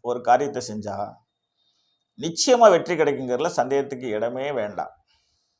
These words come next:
"இதுதான் நாள் செய்வதை நல்லோர் செய்யார், ஆள் செய்யாததை நாள் செய்யும்" என்பார்கள். இதுதான்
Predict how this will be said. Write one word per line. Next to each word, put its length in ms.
"இதுதான் 480
நாள் 300
செய்வதை 580
நல்லோர் 480
செய்யார், 520
ஆள் 460
செய்யாததை 800
நாள் 460
செய்யும்" 460
என்பார்கள். 540
இதுதான் 340